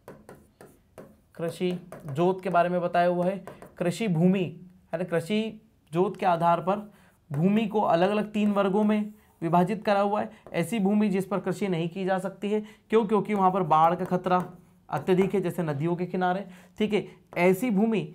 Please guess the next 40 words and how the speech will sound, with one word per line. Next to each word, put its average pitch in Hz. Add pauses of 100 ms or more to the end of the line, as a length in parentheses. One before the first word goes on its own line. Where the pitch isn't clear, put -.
(200)
जिसके 190
ऊपर 226
क्या, 220
क्या 220
किया 220
जा 214
सकता 214
है? 247
कृषि 202
की 214
जा 208
सकती 208
है, 214 (400)
है 165
ना, 196
तो 185
कृषिहर 185
भूमि 190
हो 202
जाती 196
है 202
वो, 214 (280)
ठीक 208
है, 196
जिस 156
पर 196
पूरी 196
तरीके 185
से 190
कृषि। 208 (280)
और -
एक 226 (100)
भूमि 208
ऐसी 196
होती 208
है 170 (280)
जो 190
क्या 247
होती 226
है, 294